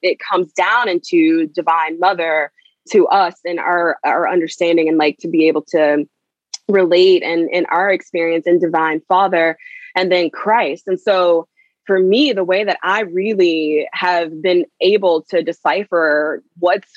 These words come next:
false light and what's not is, like, if Christ is not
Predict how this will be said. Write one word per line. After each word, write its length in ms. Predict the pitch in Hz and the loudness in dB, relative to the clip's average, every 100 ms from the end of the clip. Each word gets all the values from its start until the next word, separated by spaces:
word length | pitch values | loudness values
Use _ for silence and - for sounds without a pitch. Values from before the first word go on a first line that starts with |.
| _ | _
false 240 | 170 190 - | 0 0 0
light 260 | 185 180 165 | -2 0 -2
and 100 | 160 | -2
what's 240 | 185 185 | -6 -2
not 320 | 175 185 202 175 | 0 2 2 0
is, 140 | 170 | 0
like, 160 | 180 170 | 0 0
if 140 | 151 | -6
Christ 440 | - 180 269 302 | -2 0 0 -2
is 140 | 190 170 | -6 -4
not 280 | 170 160 | 0 -2